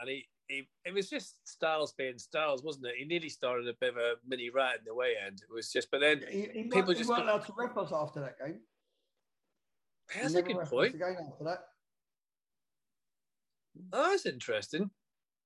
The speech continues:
Speaker 2: I know, he never refed us after that, 'cause I think we put in a complaint for the Fulham game that he refed, and he sent a couple of players off in that game.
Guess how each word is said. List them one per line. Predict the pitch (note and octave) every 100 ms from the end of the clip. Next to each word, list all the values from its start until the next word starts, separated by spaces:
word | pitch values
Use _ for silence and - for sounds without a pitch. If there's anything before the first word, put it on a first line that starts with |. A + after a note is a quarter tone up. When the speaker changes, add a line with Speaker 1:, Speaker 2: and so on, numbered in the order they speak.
| _ D#3
Speaker 2:
I |
know, | D#3 F3 E3+
he |
never | E3+ E3+
refed | E3+ E3+ D3
us | C#3
after | C3+ C3+
that, | C#3 -
'cause |
I | D3+
think | E3 D#3+
we | D3+
put | E3+ D#3
in |
a | D3
complaint | D3 C#3 D3+ D3+ C3+
for | -
the | C3+ C3 -
Fulham | E3+ D#3 B2+
game | A2+ B2+ B2+ -
that | A#2 - -
he | B2
refed, | B2 C#3 - _ _ _ _ -
and | C3+
he | C3+
sent | - D3 C#3+ - _ _ _
a | -
couple | D3+ C3+
of | B2
players | C#3 B2+ A#2+
off | B2+ -
in | B2+
that | C3+ B2+
game. | A2